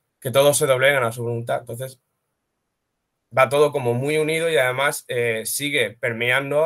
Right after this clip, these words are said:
a la, a la sociedad y a, sobre todo a las generaciones próximas que están, eh, fo-, siendo formadas actualmente. Y ya, dejaría paso a la siguiente compañera.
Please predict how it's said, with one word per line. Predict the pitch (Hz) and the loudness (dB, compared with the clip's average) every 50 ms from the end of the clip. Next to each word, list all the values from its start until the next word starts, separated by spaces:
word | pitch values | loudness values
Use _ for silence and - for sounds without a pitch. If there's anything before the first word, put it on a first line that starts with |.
| 156 | 0
a | 135 127 | 0 -2
la, | 120 117 113 110 110 107 104 104 101 107 - _ _ _ _ - _ _ _ _ _ _ _ _ _ | -4 -4 -4 -6 -6 -8 -8 -10 -10 -12 -16 _ _ _ _ -20 _ _ _ _ _ _ _ _ _
a | 139 139 135 | 0 2 4
la | 131 127 | 4 2
sociedad | 123 143 131 117 120 120 117 120 127 135 139 139 | 0 -4 -8 -6 -4 0 0 2 2 2 0 0
y | 139 | 0
a, | 139 135 135 131 131 107 104 127 120 | 0 0 0 0 0 -2 -2 -4 -6
sobre | - - 120 110 | -8 -10 -10 -8
todo | 104 117 120 | -4 -2 -2
a | 127 | -2
las | 123 120 117 113 110 110 - | -2 -2 -4 -6 -8 -10 -12
generaciones | - - 123 113 107 104 104 - 113 117 117 | -12 -12 -10 -8 -8 -10 -10 -10 -12 -12 -12
próximas | 113 - 117 117 117 123 117 117 117 117 | -10 -10 -10 -10 -10 -10 -10 -10 -12 -12
que | - 113 | -16 -20
están, | - - - 117 110 107 _ _ _ - _ - | -20 -20 -20 _ _ _ _ _ _ -20 _ -16
eh, | 117 110 104 | -16 -16 -16
fo-, | - - - _ | -18 -20 -20 _
siendo | - - 120 117 113 110 | -14 -10 -8 -8 -8 -8
formadas | - 101 101 104 104 104 107 - | -10 -12 -10 -10 -12 -12 -12 -14
actualmente. | 107 - _ 110 101 101 98 98 101 101 _ _ _ _ _ _ _ _ _ _ _ _ _ - - _ | -18 -18 _ -20 -20 -18 -18 -20 -20 -20 _ _ _ _ _ _ _ _ _ _ _ _ _ -20 -20 _
Y | 117 107 | -12 -12
ya, | 107 104 104 _ _ _ _ _ _ _ _ | -12 -12 -14 _ _ _ _ _ _ _ _
dejaría | - 123 113 110 110 107 | -20 -18 -14 -14 -14 -14
paso | 107 110 107 - 117 | -14 -16 -20 -20 -20
a | 110 | -20
la | 113 120 | _ -20
siguiente | - - 110 110 107 110 | -20 -20 -20 -18 -16 -14
compañera. | 110 107 107 107 107 104 | -14 -16 -16 -20 -20 -20